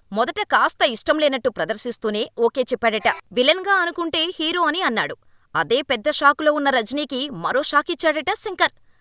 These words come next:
"సరే, హీరోయిన్ ఎవరు?" అని అడిగాడట రజనీ. వెంటనే ఐశ్వర్యారాయ్ అన్నాడట. రజనీకాంత్ షాక్లోకి వెళ్ళిపోయారట. "సార్, నన్ను జోకర్ని చేయకండి సార్" అని అన్నాడట.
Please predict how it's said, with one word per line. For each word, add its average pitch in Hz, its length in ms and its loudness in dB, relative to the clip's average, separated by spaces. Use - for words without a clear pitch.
"సరే, 220 300 2
హీరోయిన్ 381 340 0
ఎవరు?" 277 400 2
అని 269 180 4
అడిగాడట 240 440 2
రజనీ. 214 400 -2
వెంటనే 233 520 0
ఐశ్వర్యారాయ్ 262 580 2
అన్నాడట. 285 400 0
రజనీకాంత్ 370 600 2
షాక్లోకి 359 460 4
వెళ్ళిపోయారట. 339 680 0
"సార్, 254 320 6
నన్ను 202 200 0
జోకర్ని 233 560 0
చేయకండి 285 300 2
సార్" 269 260 6
అని 311 180 8
అన్నాడట. 302 420 4